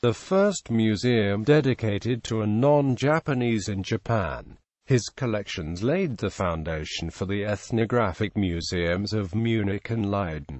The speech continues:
Alexander von Siebold, his son by his European wife, donated much of the material left behind after Siebold's death in Wurzburg to the British Museum in London.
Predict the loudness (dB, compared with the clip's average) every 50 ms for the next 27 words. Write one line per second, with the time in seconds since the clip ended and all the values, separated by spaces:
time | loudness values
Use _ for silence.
0 | -10 _ -2 0 0 2 0 0 -2 -2 -2 -2 -2 -2 -4 -4 -4 -2 -2 0
1 | 0 2 2 0 0 0 0 0 2 2 0 -2 -4 -6 -6 -8 -10 -12 -16 -6
2 | 0 4 4 4 4 2 0 0 0 2 2 2 2 2 2 2 2 2 2 0
3 | 0 0 2 2 2 4 4 4 2 2 2 0 0 2 2 2 2 0 0 0
4 | 2 2 0 0 -4 -8 -10 _ 0 4 6 6 6 6 6 6 4 4 4 2
5 | 0 0 2 2 2 4 4 2 0 0 -2 -2 0 0 0 0 0 -2 -4 -4
6 | -4 -4 -4 -4 -4 -4 -4 -4 -2 0 2 2 2 2 0 -2 -2 -2 0 0
7 | 0 0 0 0 0 2 2 0 0 0 -2 -4 -6 -4 -2 0 2 2 2 0
8 | 0 -2 -2 0 0 0 -2 -4 -6 -12 -10 -4 -2 0 0 0 0 0 0 0
9 | 2 2 4 4 4 4 2 0 0 -2 -2 -2 -2 -2 -2 -4 -4 -2 -2 0
10 | 0 -2 -2 2 4 4 6 6 4 2 2 0 -4 -4 -4 -2 -2 -4 -4 -4
11 | -4 -4 -4 -4 -4 -2 -2 0 0 2 2 2 0 0 -2 -4 -6 -8 -10 -14
12 | -16